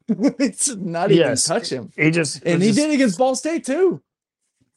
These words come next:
Speaker 1: Why? He's
Speaker 2: Yeah.
Speaker 1: big. He's big,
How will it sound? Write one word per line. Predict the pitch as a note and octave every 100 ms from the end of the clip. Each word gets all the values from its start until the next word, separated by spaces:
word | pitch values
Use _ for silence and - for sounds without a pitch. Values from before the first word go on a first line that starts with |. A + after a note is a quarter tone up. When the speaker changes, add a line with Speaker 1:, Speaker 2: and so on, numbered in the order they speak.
| _ _ _ _ _ _ _ _ D3
Speaker 1:
Why? | D#3+ F#3 G#3+
He's | F3+ F#3
Speaker 2:
Yeah. | D3 F3
Speaker 1:
big. | C#4+ B3+
He's | E3+ B2+
big, | C3 E4+ F4+ -